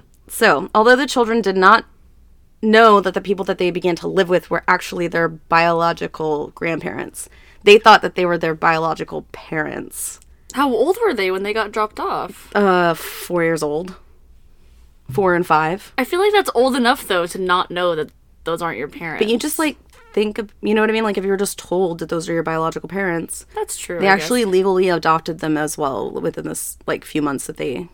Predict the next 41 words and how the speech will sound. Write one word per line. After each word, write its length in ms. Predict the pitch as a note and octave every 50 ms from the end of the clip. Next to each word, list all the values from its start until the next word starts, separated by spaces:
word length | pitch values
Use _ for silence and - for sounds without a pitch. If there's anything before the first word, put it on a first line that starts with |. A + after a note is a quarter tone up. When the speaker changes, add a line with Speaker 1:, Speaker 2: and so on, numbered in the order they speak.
| _ - - -
Speaker 1:
gained 420 | - - D#3 D#3 - - E3 - - - - -
Speaker 2:
Well, 100 | D4+ F4
yeah, 260 | C#4 D4 B3+ A#3 -
and 120 | - C4+ C4+
to 60 | - C#4+
be 120 | D#4 C#4
fair, 420 | - - G#3+ G3 F#3 F#3 F3+ F3 - - - - -
Speaker 1:
them. 60 | - F#3
Speaker 2:
Dad 220 | G#3 F#3+ F#3 F3+
wasn't 300 | F#3 F#3+ F#3+ F#3 G3 G3
around, 640 | F#3 F3 F3 E3+ E3+ E3+ F3 F3 F3 E3+ F3 F3 E3+ -
and 160 | F#3 F3+ F3+
Mom 640 | F#3 F3+ F3 F3 F3+ F3+ F3+ F3+ F3+ F3 E3 - - - - - _ _ - - _ -
might 320 | G#3+ G#3 G3 F#3 F#3 G#3
have 120 | G#3 G3+
just 160 | F#3 G3 F3+ -
been 140 | G#3 F#3+
like, 300 | F#3+ F3+ F3 F3 E3+ - - -
"Oh, 220 | - G#3+ A3+ G#3+
I'm 160 | G3 F3+ F#3 G#3
Speaker 1:
I'll 120 | G3 G3 B3
Speaker 2:
just 120 | C#4+ -
Speaker 1:
say 140 | - A#3+ G3+ F#3+
Speaker 2:
taking 140 | - F#3 D3
Speaker 1:
Dad 140 | D#3 E3+ E3+
wasn't 180 | E3+ E3+ F3 F3+
Speaker 2:
care 60 | F3+ E3+
of 40 | E3
Speaker 1:
around. 220 | D#3+ E3 E3+ F#3
Speaker 2:
you." 60 | -
Speaker 1:
Yeah, 160 | A#3 A#3 E3+ E3
he 80 | F3+
was 160 | F#3 F3 F#3 F#3+
in 80 | G3+ F#3+
a 40 |
prison 760 | - - - - - - D#3+ F#3+ A3 - E3+ D#3+ D#3+ F3+ G3 -
<laughs> 520 | - - - - - - - - - -
for 320 | - - - - - A3+ G#3+
a 160 | G3+ F#3+ F#3 F3+ E3+
horrible 640 | - - - G3 G#3 A3+ B3 B3 G#3+ G3 G3+ F#3+
crime. 720 | F#3 - - G3 F#3+ G3+ G#3+ F#3+ E3 D#3+ D#3+ E3+ F#3 G3